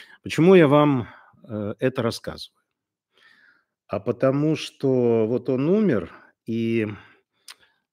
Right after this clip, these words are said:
оказалось, что его семья, э, совершенно, ну, как сказать, ничего не знает. То есть, э, она не имеет доступ к деньгам, она не, ну, в общем, вы понимаете.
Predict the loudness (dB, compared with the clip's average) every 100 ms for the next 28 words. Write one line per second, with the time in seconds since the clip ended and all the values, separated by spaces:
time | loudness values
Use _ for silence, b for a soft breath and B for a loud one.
0 | _ -4 2 0 2 2 4 2 -2 -16
1 | -20 _ -16 -16 -6 -2 2 2 0 -4
2 | _ -12 -8 -2 -2 -2 -4 -2 0 0
3 | -2 -4 -8 -16 _ _ _ _ _ _
4 | _ _ _ _ -8 -6 -4 -4 -6 -8
5 | -8 -8 -6 -2 -2 0 -2 -4 -8 -10
6 | -8 -4 -6 -6 -12 -6 -6 -2 -2 0
7 | -2 -6 -8 -14 _ _ _ _ _ _
8 | _ _ _ _ 2 2 2 -4 -16 -20
9 | _ -14 -12 -14 _ _ _ _ _ _
10 | _ _ _ -20 _ _ _ _ _ _
11 | _ -6 -2 2 2 2 0 0 -2 -4
12 | -4 -8 -6 -4 -4 -2 -2 -2 -4 -6
13 | -6 -6 -6 -6 -6 -8 -10 -4 -2 -2
14 | -4 -4 -4 -4 -8 -10 -18 _